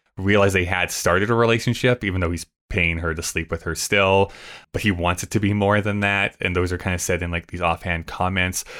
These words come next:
But we get to that final scene. It is such a difference where it, it is the, the townspeople who are all out in the square trying to get this fire done, and it's him skulking around the windows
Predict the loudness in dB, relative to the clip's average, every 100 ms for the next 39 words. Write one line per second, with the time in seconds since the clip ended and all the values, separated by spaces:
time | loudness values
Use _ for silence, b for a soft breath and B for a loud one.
0 | B 0 2 4 2 2 2 2 0 0
1 | 2 0 0 2 2 0 b -6 -2 0
2 | 2 0 2 0 0 0 2 2 0 -4
3 | -2 -2 -2 -6 _ _ -8 -4 0 2
4 | 0 0 0 0 0 0 2 2 2 0
5 | -2 -4 0 0 2 0 -2 -4 -6 -8
6 | 0 0 2 2 2 0 -4 b -6 -4
7 | 0 0 0 2 0 2 2 2 2 0
8 | -2 -4 0 0 0 -4